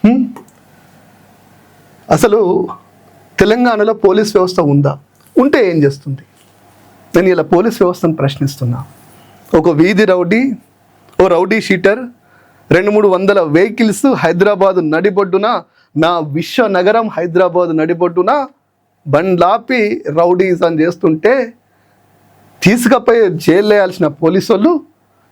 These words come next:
సెల్యూట్ చేస్తూ "సార్, సార్" అని దండం పెడుతుంటే నాకు గక్కడ బాధ అవుతుంది. అయ్యా, ఆ పోలీస్ ఆయన, ఆ ఎస్ఐకి, ఆ సీఐకి కూడా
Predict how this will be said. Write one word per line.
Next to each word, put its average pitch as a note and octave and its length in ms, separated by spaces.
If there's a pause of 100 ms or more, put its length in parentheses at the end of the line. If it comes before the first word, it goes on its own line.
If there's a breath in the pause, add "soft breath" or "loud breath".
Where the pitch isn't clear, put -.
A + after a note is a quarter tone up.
(160)
సెల్యూట్ F#3 420
చేస్తూ F#3 300
"సార్, G3 360
సార్" F#3 260
అని F3+ 140
దండం E3 300
పెడుతుంటే D#3+ 600 (360)
నాకు D3+ 260 (160)
గక్కడ D3+ 320
బాధ D3 260
అవుతుంది. D#3 420 (1300)
అయ్యా, A#3 340 (460)
ఆ D#3+ 140
పోలీస్ F3 440
ఆయన, F#3 180
ఆ F3+ 140
ఎస్ఐకి, F#3 520
ఆ E3 100
సీఐకి F3 480
కూడా F3 360